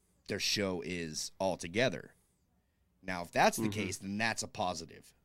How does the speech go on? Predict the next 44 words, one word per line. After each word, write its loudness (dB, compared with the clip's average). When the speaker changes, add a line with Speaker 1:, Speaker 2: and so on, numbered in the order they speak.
Speaker 1:
Because -2
if -8
T 0
N 0
A 0
comes -2
back 0
and -6
it's -8
the -10
same -2
Impact -2
that -4
we've -4
been -4
watching -6
for -2
weeks -2
upon 0
weeks, -6
whatever, 0
it's 0
not 2
something 0
that -2
anybody's -4
gonna -4
buy -2
into. -8
You're -8
gonna -2
be -6
stuck -4
in -4
the -4
same -4
spot. -8
The -4
bad 4
thing 0
about 0
Impact -2
is -6
it's -6